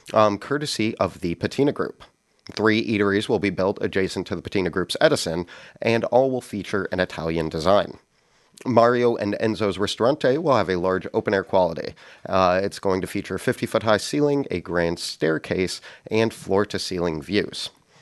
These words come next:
Now, if vast open spaces aren't your thing,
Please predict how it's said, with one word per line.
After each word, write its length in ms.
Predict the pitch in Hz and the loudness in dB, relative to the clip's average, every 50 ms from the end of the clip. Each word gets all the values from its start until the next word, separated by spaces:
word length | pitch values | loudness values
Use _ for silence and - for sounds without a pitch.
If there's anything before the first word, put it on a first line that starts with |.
| - _ _ _ - - | -20 _ _ _ -4 2
Now, 160 | - 98 98 101 | 4 4 4 4
if 140 | 82 101 | 2 0
vast 340 | 85 76 107 107 110 110 - | 2 4 4 4 4 2 0
open 220 | 110 98 - 92 - | -2 -2 -2 -4 -4
spaces 360 | - 117 120 123 - 95 - | -2 -2 -2 -2 -2 -6 -6
aren't 260 | - - 98 95 92 | -4 -2 -2 -2 -2
your 160 | - 95 87 80 | -2 -4 -6 -6
thing, 560 | - - - 180 165 127 98 90 92 107 | -6 -4 0 2 2 2 2 2 0 -4